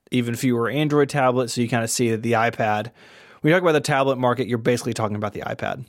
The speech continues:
So that, that number makes sense. On mobile, worldwide, Chrome is fifty-nine, Safari is twenty-one percent, but in the U S, Safari is fifty-one and Chrome is forty-one, 'cause the iPhone holds a much greater market share in the U S than it does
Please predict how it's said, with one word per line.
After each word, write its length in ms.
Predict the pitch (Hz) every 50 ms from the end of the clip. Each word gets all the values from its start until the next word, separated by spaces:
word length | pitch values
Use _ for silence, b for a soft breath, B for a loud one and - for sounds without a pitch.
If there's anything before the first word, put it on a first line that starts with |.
| _ -
So 100 | - -
that, 120 | - - -
that 140 | 156 165
number 200 | 160 151 139 131 120
makes 200 | 113 104 - -
sense. 300 | - - - - - - _ _ _ _ - _ _ -
On 160 | 151 147 143
mobile, 500 | 151 160 175 165 180 175 180 180 175 b b b b b -
worldwide, 680 | 139 139 139 143 139 135 123 123 127 131 135 135 135 135
Chrome 300 | - - 143 139 139 135
is 100 | 131 -
fifty-nine, 640 | - - 147 143 - 131 127 123 120 123 123 131 127
Safari 440 | - 120 - - 131 123 120 120 117
is 80 | 107 -
twenty-one 560 | - - 135 123 120 117 117 120 143 190 208
percent, 480 | 202 165 139 - - 135 123 120 110 - B B B B B B
but 120 | - 131
in 120 | 139 131 131
the 100 | 127 123
U 200 | 123 131 143 180 196
S, 220 | 185 170 160 -
Safari 440 | - 143 131 - 139 131 127 120 117
is 100 | 110 -
fifty-one 720 | - 170 160 - - 131 123 123 123 120 120 120 117 117 117 b b b b b b
and 120 | - 131
Chrome 320 | - - - 185 180 175 147
is 120 | 127 -
forty-one, 500 | - 127 123 113 110 107 104 95 95 104
'cause 120 | 113 110 123
the 80 | 127
iPhone 640 | 127 131 143 143 - - 135 127 127 123 120 120 120 b b b b b b b
holds 260 | - 131 127 120 123
a 60 | 120 117 -
much 320 | 139 135 135 139 131 131 127
greater 240 | 131 123 123 120
market 300 | 123 123 123 123 - 127 120
share 220 | - 131 120 120
in 80 | 117 113
the 80 | 113
U 180 | 113 117 120 123
S 200 | 120 120 113 -
than 120 | 120 113
it 80 | 104 107
does 400 | 110 113 107 104 104 101 - -